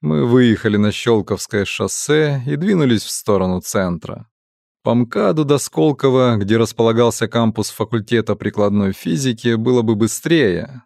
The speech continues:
но я специально хотел показать другу столицу. Перемен было много, и все позитивные. Большая стройка медленно отступала из центра, оставляя чистые благоустроенные кварталы.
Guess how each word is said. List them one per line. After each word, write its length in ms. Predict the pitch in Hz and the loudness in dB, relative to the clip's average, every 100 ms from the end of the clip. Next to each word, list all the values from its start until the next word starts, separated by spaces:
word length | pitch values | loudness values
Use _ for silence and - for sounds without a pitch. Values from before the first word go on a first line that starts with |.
| _ | _
но 180 | 165 165 | -6 -2
я 260 | 160 160 147 | 0 2 0
специально 680 | - 143 135 190 160 101 87 | -2 -6 0 2 2 2 0
хотел 380 | 107 98 110 101 | -2 0 0 0
показать 560 | 101 101 98 123 110 | -2 -2 0 2 2
другу 320 | 95 95 85 | 0 0 -2
столицу. 880 | 87 - 101 98 85 - - - 120 _ _ _ | -8 -4 -2 -2 -4 -8 -14 -14 -20 _ _ _
Перемен 600 | 101 104 123 135 120 110 | -2 0 0 0 2 2
было 260 | 117 113 107 | 2 2 2
много, 640 | 110 131 135 90 80 - _ _ _ | 2 2 0 0 -4 -10 _ _ _
и 140 | 156 135 | -6 -6
все 280 | - 120 | -2 -2
позитивные. 1080 | 101 101 87 98 - 107 90 85 76 85 113 _ _ | 0 -2 -2 -4 0 0 0 -4 -8 -12 -18 _ _
Большая 580 | 92 90 - - 131 123 | -8 -6 -6 -2 0 0
стройка 600 | - - 131 135 - 120 | -2 -2 0 0 0 0
медленно 520 | 117 127 113 117 117 | 2 2 0 2 2
отступала 640 | 104 - 113 110 120 113 101 | -2 -4 -6 0 2 2 2
из 120 | 92 | -2
центра, 640 | - - 131 139 127 127 113 - - - | -8 -2 0 0 0 0 -2 -12 -16 -10
оставляя 600 | 117 - 143 156 143 123 | -6 0 2 4 2 2
чистые 560 | - 175 - - 127 | -2 -6 -4 -2 0
благоустроенные 920 | 113 113 117 107 - 120 113 101 95 92 | 2 2 2 0 0 0 2 2 0 -2
кварталы. 880 | 101 98 - 104 92 90 - 117 | 0 -2 0 -2 -2 -4 -10 -18